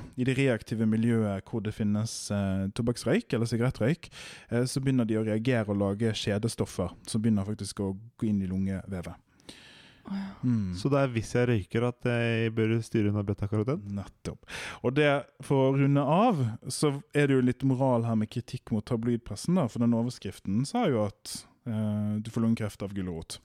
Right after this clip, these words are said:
Speaker 3: Ja.
Speaker 1: Så det er med noen forbehold da.
Speaker 2: Hvor
Speaker 3: Ja, du
Speaker 2: mange
Speaker 3: får
Speaker 2: gulrøtter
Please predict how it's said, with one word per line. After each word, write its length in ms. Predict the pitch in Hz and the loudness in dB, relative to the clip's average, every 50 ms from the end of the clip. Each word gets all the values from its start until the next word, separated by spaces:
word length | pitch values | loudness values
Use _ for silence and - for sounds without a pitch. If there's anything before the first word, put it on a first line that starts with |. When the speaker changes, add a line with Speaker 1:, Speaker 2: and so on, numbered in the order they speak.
| - | -4
Speaker 3:
Ja. 100 | 113 113 98 - - - - - _ - | -4 -4 -4 -4 -10 -20 -20 -20 _ -10
Speaker 1:
Så 100 | - 123 | -6 -2
det 40 | 120 120 | 0 0
er 20 | 113 | 2
med 140 | 104 110 | 2 2
noen 140 | 139 143 131 123 | 2 2 2 0
forbehold 460 | - 123 107 107 117 110 104 92 85 92 | 0 -2 -2 -2 -2 -4 -4 -4 -6 -6
da. 80 | 90 - - _ _ _ _ - - - - - - - - - - - | -8 -10 -12 _ _ _ _ -20 -20 -20 -20 -20 -20 -20 -20 -14 -6 -2
Speaker 2:
Hvor 80 | 269 | 0
Speaker 3:
Ja, 60 | 262 | 2
du 60 | 247 254 | 4 4
Speaker 2:
mange 360 | 240 220 214 226 240 240 226 | 4 4 4 4 2 2 4
Speaker 3:
får 160 | 165 151 151 | 4 4 4
Speaker 2:
gulrøtter 640 | 185 202 214 226 226 220 - - - 180 175 180 | 4 2 0 0 -2 -2 -4 -4 -4 -4 -2 -4